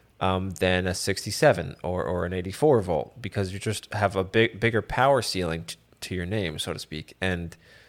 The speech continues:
you know, it gives grace for bad riding,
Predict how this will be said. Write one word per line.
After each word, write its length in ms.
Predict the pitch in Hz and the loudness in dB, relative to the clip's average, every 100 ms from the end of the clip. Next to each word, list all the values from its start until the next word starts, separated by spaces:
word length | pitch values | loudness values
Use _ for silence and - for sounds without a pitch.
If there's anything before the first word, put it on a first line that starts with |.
| _ _ _ - | _ _ _ -8
you 80 | 139 | 0
know, 240 | 90 82 - _ _ _ - - - _ _ _ _ _ - _ - - - - _ - | 0 0 -8 _ _ _ -20 -20 -20 _ _ _ _ _ -20 _ -20 -20 -20 -20 _ -16
it 240 | - 131 117 | -2 0 4
gives 220 | 131 110 | 4 4
grace 480 | - 104 107 127 - | 2 6 6 4 0
for 160 | 98 | -2
bad 340 | 82 92 98 101 | 4 6 6 4
riding, 480 | 85 92 120 131 | 4 4 2 -2